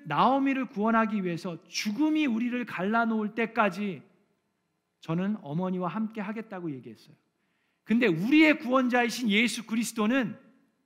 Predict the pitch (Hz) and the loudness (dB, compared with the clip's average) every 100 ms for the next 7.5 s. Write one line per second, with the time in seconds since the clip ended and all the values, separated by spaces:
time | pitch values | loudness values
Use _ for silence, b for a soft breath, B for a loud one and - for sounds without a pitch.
0 | _ _ _ _ _ - - 214 302 294 | _ _ _ _ _ -10 -6 0 2 2
1 | - 170 220 247 233 226 190 180 202 175 | 0 -2 0 0 0 -2 -2 -4 -4 -4
2 | 175 180 b b b b - 208 208 320 | -4 -6 b b b b -6 -4 4 4
3 | 247 233 - 175 127 123 - _ _ _ | 4 0 -2 -6 -8 -14 -20 _ _ _
4 | _ _ _ - - 240 - 311 311 240 | _ _ _ -8 -4 -4 2 2 4 2
5 | 165 147 120 _ _ _ _ _ _ _ | 2 -8 -16 _ _ _ _ _ _ _
6 | _ _ 160 196 202 196 - 180 190 180 | _ _ -4 0 0 -2 -2 -2 0 -2
7 | 147 143 135 180 | -4 -8 -10 -14